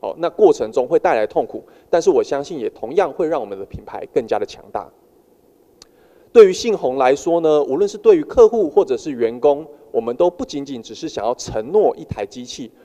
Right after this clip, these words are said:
我们不是卖你一台机器，我们也不是聘雇你来生产一台机器。我们想要重新形塑的是一个能够长期落实、并肩实现超越这个核心价值观的一个新的企业文化。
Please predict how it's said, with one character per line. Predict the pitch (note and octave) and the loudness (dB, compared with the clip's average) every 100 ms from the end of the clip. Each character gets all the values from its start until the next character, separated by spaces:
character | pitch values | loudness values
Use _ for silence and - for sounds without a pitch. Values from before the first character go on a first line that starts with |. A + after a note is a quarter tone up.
| _ | _
我 | C#3 | -4
们 | D3 | -4
不 | D3+ | -4
是 | G#3+ | -8
卖 | C4 A#3 | -4 -4
你 | D3 | -4
一 | F#3 | -2
台 | F3 | -2
机 | C#3 D#3+ | -2 -6
器， | F3 | -8
我 | C3+ | -6
们 | A#2 A#2 | -4 -4
也 | A2+ | -6
不 | B2+ | -6
是 | - E4 | -8 -8
聘 | - G#3+ | -8 -8
雇 | A3 D#3+ | -6 -6
你 | A2 | -6
来 | G2 | -8
生 | G#2+ C#3+ | -4 -4
产 | C#3 F#2 | -6 -14
一 | A#2 | -16
台 | - G2+ | -14 -16
机 | A2+ | -16
器。 | G2+ - G#2 _ _ _ _ | -18 -18 -20 _ _ _ _
我 | - | -6
们 | C#3 | -4
想 | C#3+ C#3 | -2 0
要 | F3+ | 2
重 | A3 - D3 | 2 -2 -4
新 | A3 | -6
形 | A3 C#3 C3 | -8 -8 -6
塑 | F#3 | -2
的 | C#3 A#2 | 0 0
是 | - C#3+ | -2 -8
一 | |
个 | A#2+ B2 | -4 -4
能 | A2+ A#2+ | -4 0
够 | C3 | 0
长 | C3 - B2+ | 0 -6 -8
期 | F#3 - B2 | -8 -10 -4
落 | D#3+ D#3 | 2 2
实、 | A2+ - G#2 G#2+ - - - | 2 -6 -12 -12 -14 -20 -8
并 | A3 D#3 | -6 -4
肩 | E3+ E3 | -6 -6
实 | - A#2 | -12 -10
现 | D3+ B2+ | -6 -6
超 | - B2 | -2 0
越 | C3+ | 2
这 | A#2+ C#3 | 2 2
个 | G#2+ | 0
核 | - A2+ | 0 0
心 | G#3 G#3 | 0 -2
价 | G3 | -2
值 | D3 A2+ | -2 -2
观 | B2+ A#2+ | -2 0
的 | A2 | -2
一 | |
个 | A2+ | -4
新 | - - A#3 A#3+ | -8 -8 -8 -4
的 | D3+ | -4
企 | - D#3+ | -4 -2
业 | C3+ | -2
文 | G2+ F#2+ | -2 -8
化。 | - G#2 | -6 -6